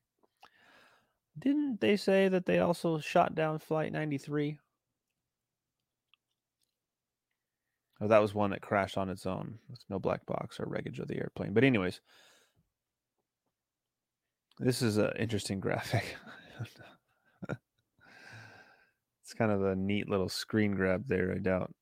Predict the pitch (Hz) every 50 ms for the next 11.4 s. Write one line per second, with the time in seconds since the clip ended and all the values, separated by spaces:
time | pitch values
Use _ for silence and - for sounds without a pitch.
0 | - - - _ _ - 107 - - 50 50 - - - - - - 95 98 -
1 | - - - - - - - - - - - 147 _ _ _ _ _ _ _ _
2 | - - 113 90 - - - - - 113 107 - - - 107 - - - - -
3 | - - - - - _ _ _ _ _ _ _ _ _ _ _ _ _ _ _
4 | _ _ _ _ _ _ _ _ _ _ _ _ _ _ _ _ _ _ _ _
5 | _ _ _ _ _ _ _ _ _ _ _ _ _ _ _ _ _ _ _ _
6 | - _ _ - - - - - - - - - - 190 190 160 123 107 107 104
7 | 104 - - - _ _ _ _ _ _ _ _ _ _ _ _ _ _ _ _
8 | _ _ _ _ _ _ _ _ _ _ - - 165 180 180 185 170 165 175 190
9 | 190 190 185 170 151 - - 139 127 - - - 120 120 117 110 113 110 - 113
10 | 117 117 117 127 120 113 123 135 131 139 127 - 127 104 - - 85 80 - 104
11 | - - - - - - -